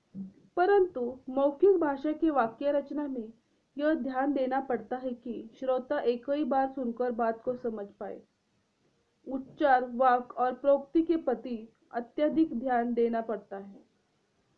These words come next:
अभी इसमें दिया है दूसरा, प्रयोजनमूलक हिंदी के विविध कार्यक्षेत्र स्पष्ट कीजिए।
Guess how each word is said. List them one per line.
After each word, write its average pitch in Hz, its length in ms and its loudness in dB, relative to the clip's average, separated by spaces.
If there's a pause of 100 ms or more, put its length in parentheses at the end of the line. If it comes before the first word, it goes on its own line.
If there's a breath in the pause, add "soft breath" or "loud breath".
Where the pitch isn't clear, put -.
(160)
अभी 277 240 -2
इसमें 269 320 -4
दिया 269 180 0
है 285 160 0
दूसरा, 262 360 -4
प्रयोजनमूलक 269 880 0
हिंदी 240 240 0
के 262 180 -8
विविध 254 440 -4
कार्यक्षेत्र 226 640 -4
स्पष्ट 226 380 -10
कीजिए। 220 500 -12